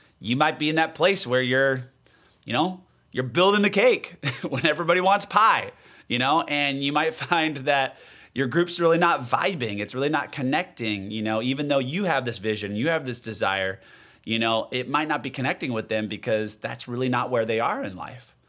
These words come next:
That's not really what they're seeking the Lord for, for right now. And so you want to be able to understand that. Now,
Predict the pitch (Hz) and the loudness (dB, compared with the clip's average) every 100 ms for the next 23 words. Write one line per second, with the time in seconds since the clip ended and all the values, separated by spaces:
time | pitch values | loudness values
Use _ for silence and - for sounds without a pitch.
0 | _ - 120 143 139 139 127 123 120 117 | _ -12 -6 -4 -2 0 0 0 -2 -6
1 | - 123 123 117 110 160 202 - 95 90 | -6 -6 -6 -6 -4 -4 -6 -6 -4 -4
2 | - - - 95 92 92 90 92 90 92 | -6 -12 -10 -6 -4 -4 -6 -6 -6 -4
3 | - 117 110 - - - - - 113 135 | 0 2 2 0 -14 -20 -20 -6 -2 2
4 | 151 156 139 123 131 123 120 120 120 110 | 2 2 -4 0 0 2 0 -2 -4 -2
5 | 110 110 107 - - 160 185 101 98 143 | -2 -2 -4 -6 -4 -4 -4 -4 0 2
6 | 151 143 131 | 4 4 0